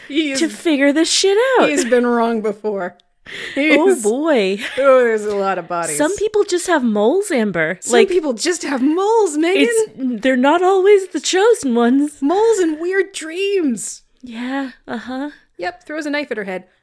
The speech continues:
Speaker 1: What I do appreciate is the turnaround on that. She is pissed.
Speaker 2: Yeah, that
Speaker 1: You
Speaker 2: is true.
Speaker 1: Like, he's like, "Ah, you caught it. You, congratulations." "Fuck you, I caught it. You threw a fucking knife at my head. I don't give a shit if you knew I'd catch it."
Speaker 2: Yep.
Speaker 1: And she starts threatening him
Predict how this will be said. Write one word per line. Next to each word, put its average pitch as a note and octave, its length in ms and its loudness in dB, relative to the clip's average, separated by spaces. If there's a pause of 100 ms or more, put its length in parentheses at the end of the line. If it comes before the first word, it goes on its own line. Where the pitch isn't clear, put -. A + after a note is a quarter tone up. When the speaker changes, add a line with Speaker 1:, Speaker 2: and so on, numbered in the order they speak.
(200)
Speaker 1:
What C#4 220 -4
I C4+ 140 -2
do C4 260 -10
appreciate D#4 640 -8
is G3+ 160 -6
the F#3+ 60 -8
turnaround C#4 640 -6
on D4+ 140 -4
that. D#4 240 -6
She B3 340 -8
is - 160 -10 (200)
pissed. - 520 -16 (320)
Speaker 2:
Yeah, D3+ 340 -6 (200)
that G3 140 -10
Speaker 1:
You C4+ 100 -2
Speaker 2:
is C4 80 -8
true. F3+ 220 -14 (260)
Speaker 1:
Like, E4 180 -2
he's D#4+ 140 -4
like, F4 140 -4
"Ah, A#4 140 -4
you C#4 140 -4
caught F#4+ 260 -8
it. G#3+ 160 -8
You, A#3 240 -10
congratulations." D4 840 -6 (180)
"Fuck E5 300 -2
you, C#5 120 -8 (120)
I G#3 120 -4
caught G#3 360 -6
it. A3 120 -2
You A4 140 -6
threw G#4 140 4
a - 40 0
fucking A#4 500 -2
knife A4 260 2
at A3 140 -6
my G#3 160 -6
head. G#3+ 240 -6
I D4+ 60 2
don't A4+ 140 -2
give F#4+ 120 2
a G#3 80 -2
shit - 320 -2
if A#4+ 120 0
you C#4 120 -2
knew A#3+ 200 -2
I'd G#3 180 -6
catch - 320 -6
it." - 340 -8 (180)
Speaker 2:
Yep. D#4+ 520 -8 (460)
Speaker 1:
And A4 180 2
she B4 160 -8
starts F#4 320 -4
threatening C4+ 400 -2
him A3 200 -8